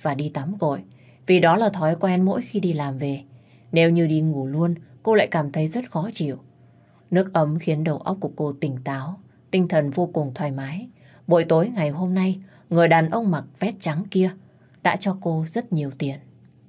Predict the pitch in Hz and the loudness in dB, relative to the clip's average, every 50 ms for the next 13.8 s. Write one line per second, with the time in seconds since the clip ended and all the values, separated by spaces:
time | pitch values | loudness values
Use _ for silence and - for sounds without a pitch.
0 | _ _ _ _ _ _ _ _ _ _ _ _ - 170 156 151 151 - - 165 | _ _ _ _ _ _ _ _ _ _ _ _ 0 0 0 0 0 0 2 2
1 | 156 147 147 139 - 156 151 151 147 139 131 160 160 147 156 160 - 170 156 - | 2 0 -2 -2 -2 -2 -2 -2 -2 -4 -4 -4 -4 -4 -4 -4 -4 -4 -4 -4
2 | - 156 147 135 127 - - - - - - - - - - 214 220 220 185 160 | -2 -2 -2 -2 -4 -8 -16 -20 -20 -20 -20 -20 -8 0 0 2 2 2 0 -2
3 | 143 139 139 - 185 165 160 160 - 156 143 139 147 190 240 - - 156 147 - | -2 -4 -4 -2 0 0 0 0 -2 -4 -2 -2 -4 -4 -4 -4 -4 -4 -4 -4
4 | 151 139 135 127 - - 180 170 170 175 - 156 - 185 175 170 160 151 143 143 | -6 -6 -8 -8 -6 -2 -2 0 0 0 -2 -2 -2 0 0 2 2 0 0 -2
5 | 139 - - - - - - - - - - - - - - 156 151 143 131 147 | -4 -6 -10 -16 -20 -20 -20 -20 -20 -20 -20 -20 -12 -2 0 2 2 2 0 -2
6 | 135 131 - - 180 175 170 170 - 190 208 226 254 - - _ _ _ _ _ | -4 -4 -4 -2 -2 -2 -2 -2 -2 -4 -4 -4 -10 -14 -18 _ _ _ _ _
7 | - 180 180 185 185 185 170 - 254 247 180 165 156 143 139 151 147 143 - 151 | 0 2 2 4 4 2 2 0 0 0 0 0 2 2 4 2 2 2 0 -2
8 | 143 147 147 143 143 143 151 147 147 143 139 139 - - 170 160 214 - - 175 | 0 0 0 0 0 -2 0 0 -2 -2 -4 -6 -4 -2 -2 -2 -2 -2 -2 -2
9 | 147 139 135 - - _ _ _ _ - - 170 165 160 170 175 196 196 180 143 | -2 -2 -4 -10 -16 _ _ _ _ -2 0 2 2 2 2 0 -2 -4 -4 -4
10 | 139 147 170 165 147 139 151 160 - 180 175 175 165 165 - _ _ _ _ _ | -4 -2 -2 -2 -2 -4 -4 -2 0 2 2 2 0 -4 -10 _ _ _ _ _
11 | _ - 160 160 160 156 160 156 156 151 151 165 - 240 208 180 151 160 - - | _ 0 2 2 2 2 2 0 0 2 2 0 0 -2 -2 -2 -2 -2 -4 -6
12 | 160 139 143 196 233 226 214 214 208 190 180 156 139 139 139 - - - - 156 | -6 -6 -6 -6 -6 -4 -2 -2 0 0 0 0 -2 -4 -8 -14 -18 -8 -4 -2
13 | 151 151 139 135 - - - 143 135 127 127 - 160 190 214 | 0 0 0 -4 -8 -8 -8 -6 -6 -6 -6 -6 -6 -6 -6